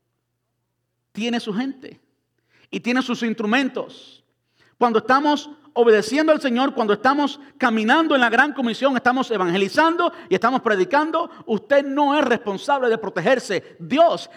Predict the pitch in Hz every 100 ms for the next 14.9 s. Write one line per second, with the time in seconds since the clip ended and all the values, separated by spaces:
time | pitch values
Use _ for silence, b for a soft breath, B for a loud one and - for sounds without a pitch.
0 | B 247 240 214 202 247 240 233 175 196
1 | 170 185 170 160 139 B - 254 320 339
2 | - B 254 247 247 - 247 233 233 226
3 | 220 254 247 196 196 202 233 175 190 208
4 | 170 B B - 254 320 339 277 B -
5 | 269 262 247 220 285 311 277 226 214 214
6 | 214 339 285 311 247 208 226 247 226 254
7 | 247 220 233 240 214 311 311 330 302 -
8 | 202 208 196 160 156 165 B - 214 196
9 | 240 254 - 190 185 156 147 156 160 -
10 | B _ - 196 214 - b b - 170
11 | 185 175 - 156 151 135 135 131 160 135
12 | 131 117 120 - _ _ _ _ b b
13 | b 240 165 240 233 247 - 214 208 226
14 | 220 196 208 254 254 254 240 -